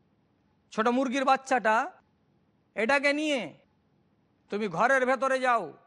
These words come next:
এবং তুমি তোমার যৌনাঙ্গের কাপড় খুলে এই মুরগির বাচ্চাটাকে তোমার যোনিতে স্পর্শ করাও, করে আমাদের সামনে এনে ছেড়ে দাও।" আহা হা হা,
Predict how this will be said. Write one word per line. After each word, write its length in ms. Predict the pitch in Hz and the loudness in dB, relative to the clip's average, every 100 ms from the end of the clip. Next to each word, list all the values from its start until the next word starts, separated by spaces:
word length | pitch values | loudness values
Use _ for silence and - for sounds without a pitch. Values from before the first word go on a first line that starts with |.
| _ _ _ _ _ _ _ - | _ _ _ _ _ _ _ -4
এবং 380 | 240 349 349 | 0 0 -2
তুমি 360 | 214 302 320 320 | -6 -8 -6 -6
তোমার 600 | - 294 294 302 294 277 | -2 0 2 4 2 0
যৌনাঙ্গের 800 | 185 277 294 285 285 285 277 277 | 0 0 0 0 -2 0 0 0
কাপড় 540 | 269 262 269 349 359 | 2 2 2 -4 -10
খুলে 560 | 220 - 294 285 208 - - _ _ _ _ _ _ _ | -10 -6 0 0 0 -6 -20 _ _ _ _ _ _ _
এই 180 | 180 180 | -6 -6
মুরগির 560 | 165 220 285 240 277 | -4 -4 -4 -4 -4
বাচ্চাটাকে 840 | 196 240 240 277 262 254 262 185 - _ _ _ _ _ _ - | 2 0 2 -2 0 0 0 -2 -8 _ _ _ _ _ _ -8
তোমার 440 | 202 226 220 170 | -2 2 2 0
যোনিতে 540 | 131 220 262 226 240 247 | -2 -2 -2 0 -2 -2
স্পর্শ 420 | - 247 233 - | -6 -4 -4 -4
করাও, 680 | 233 226 226 214 165 131 - _ _ _ _ _ _ _ _ | 0 2 4 4 0 -6 -14 _ _ _ _ _ _ _ _
করে 300 | - 220 254 | -4 2 4
আমাদের 360 | 233 233 240 240 | 4 4 2 2
সামনে 480 | 208 247 233 233 226 | 0 0 0 -2 -4
এনে 160 | 226 | -4
ছেড়ে 260 | 196 220 208 | -2 -2 2
দাও।" 360 | 202 180 139 - - _ _ _ _ - | 2 0 -2 -12 -20 _ _ _ _ -4
আহা 340 | 185 196 143 | 0 0 0
হা 200 | 127 123 | -8 -12
হা, 120 | 113 | -16